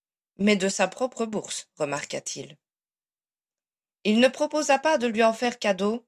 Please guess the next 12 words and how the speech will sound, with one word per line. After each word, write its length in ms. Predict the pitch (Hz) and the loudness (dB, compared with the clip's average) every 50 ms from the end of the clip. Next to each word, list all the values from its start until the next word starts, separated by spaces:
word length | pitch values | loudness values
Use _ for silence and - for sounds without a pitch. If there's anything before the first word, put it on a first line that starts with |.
| _ _ | _ _
de 160 | - 196 190 | -4 -4 -2
peur 260 | - - 262 269 240 | 0 2 2 2 2
de 80 | 196 196 | -2 -6
froisser 380 | 196 - - 233 233 - 269 | -8 -6 -6 -6 -6 -6 -6
sa 160 | 254 - 196 175 | -8 -6 -6 -6
susceptibilité. 1120 | - - 180 - - - 240 _ - - 202 196 208 180 175 - - - 131 120 127 _ _ _ _ _ _ _ _ _ _ _ _ _ _ _ _ _ _ _ _ _ _ _ _ _ _ _ _ - | -6 -6 -8 -6 -6 -6 -8 _ -10 -10 -8 -8 -8 -8 -8 -12 -12 -12 -12 -12 -14 _ _ _ _ _ _ _ _ _ _ _ _ _ _ _ _ _ _ _ _ _ _ _ _ _ _ _ _ -2
Le 140 | 196 240 262 | 0 0 0
soir, 500 | - - 202 185 180 208 294 - - _ _ _ _ _ _ _ _ _ _ _ - | 2 4 4 4 4 4 0 -2 -8 _ _ _ _ _ _ _ _ _ _ _ 0
alors 300 | 180 202 269 339 - - | 4 6 6 6 4 2
qu'il 140 | 277 247 | -6 -6
se 120 | - - 262 | -4 -2 -2
déshabillait, 720 | 233 233 254 254 285 277 226 214 202 180 165 165 202 - | 0 0 0 2 2 2 2 0 -2 -2 -2 -4 -6 -8